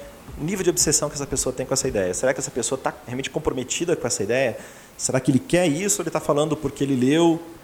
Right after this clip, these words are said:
é, alguma coisa, achou bonito e tá replicando aquilo?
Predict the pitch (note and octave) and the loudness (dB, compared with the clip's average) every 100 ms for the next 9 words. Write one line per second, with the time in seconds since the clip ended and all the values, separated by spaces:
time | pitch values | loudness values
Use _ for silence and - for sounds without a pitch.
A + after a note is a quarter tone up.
0 | - G#2 G#2+ G#2+ A2 A#2 A#2+ - D3 E3 | -10 -4 0 2 2 0 -2 0 2 4
1 | D#3+ C#3 C#3+ B2+ B2+ C#3 B2 C#3+ D#3+ D#3 | 2 4 4 4 4 2 4 4 4 2
2 | C#3+ C#3 C3 B2 C3 C3 B2 A#2+ F#2+ | 0 4 4 2 -2 0 0 0 -2